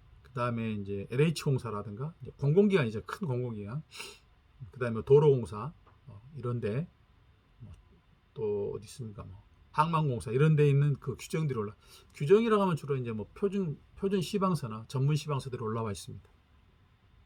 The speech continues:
그다음에 외국어 법령은 현행 법령을, 현행 법령을 이제 외국어 법령으로,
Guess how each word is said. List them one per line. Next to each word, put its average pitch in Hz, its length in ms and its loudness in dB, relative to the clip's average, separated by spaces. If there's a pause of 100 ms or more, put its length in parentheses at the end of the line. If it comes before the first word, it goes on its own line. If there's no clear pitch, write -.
(420)
그다음에 131 220 0
외국어 214 320 8
법령은 156 560 2
현행 247 360 -2
법령을, 135 680 4 (560)
현행 220 340 2
법령을 147 680 4
이제 110 180 -10
외국어 147 420 6
법령으로, 120 580 -4